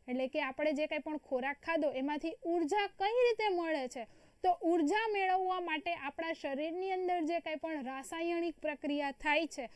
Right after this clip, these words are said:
એ રાસાયણિક પ્રક્રિયાની અંદર ઓક્સિજનની હાજરી અનિવાર્ય છે અને એના પરિણામ સ્વરૂપે જ આપણને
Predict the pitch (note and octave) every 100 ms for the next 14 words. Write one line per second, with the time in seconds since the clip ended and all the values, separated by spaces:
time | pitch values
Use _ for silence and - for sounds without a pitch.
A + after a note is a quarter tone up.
0 | - - F4 A4+ A4 G#4 G#4 F#4 F4+ F4
1 | E4+ - C#4+ - D4 D4 C#4+ D4 D4+ C#4+
2 | D4+ D#4 C4+ - - - D4 D4+ - F#4
3 | F#4+ E4 D#4 D4+ D4 D4+ A#3+ C4+ A#3+ C#4
4 | C#4 B3+ B3 C4 B3 A#3+ A#3+ B3 B3+ C4
5 | - - - D#4 C#4 A3 - - C#4 C#4+
6 | - D4 D#4+ E4 - D#4 E4 D#4+ D#4 D4+
7 | - D4 D#4+ D4+ F#4+ D#4+ D#4+ C4 A#3+ C#4+
8 | C#4 D4